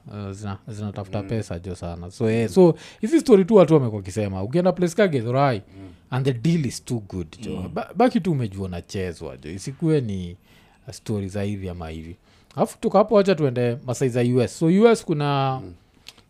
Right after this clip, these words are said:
Speaker 1: uh, raya fulani ilibaki ime cause controversy,
Speaker 3: Mhm.
Speaker 1: na ilibaki imekatia watu sana.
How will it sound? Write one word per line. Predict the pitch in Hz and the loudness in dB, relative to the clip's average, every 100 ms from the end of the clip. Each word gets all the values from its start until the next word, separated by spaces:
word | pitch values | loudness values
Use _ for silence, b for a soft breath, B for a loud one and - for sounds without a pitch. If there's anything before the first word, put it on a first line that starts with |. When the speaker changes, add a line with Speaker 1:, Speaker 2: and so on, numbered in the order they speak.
| - | -4
Speaker 1:
uh, | 110 113 117 | -2 0 2
raya | 123 127 | 0 0
fulani | - 143 147 | 0 -2 0
ilibaki | 117 - 98 92 101 | -2 0 -2 0 0
ime | 117 104 | 0 -2
cause | - 95 | -4 -6
controversy, | - 95 - 110 90 - 67 - | -4 -4 -2 -2 -4 -8 -16 -10
Speaker 3:
Mhm. | 120 110 175 | -6 -6 -6
Speaker 1:
na | |
ilibaki | 95 98 95 - | -6 -6 -8 -8
imekatia | 95 - 95 - 98 | -10 -10 -12 -8 -6
watu | 104 107 98 | -6 -6 -10
sana. | - 90 80 | -10 -10 -10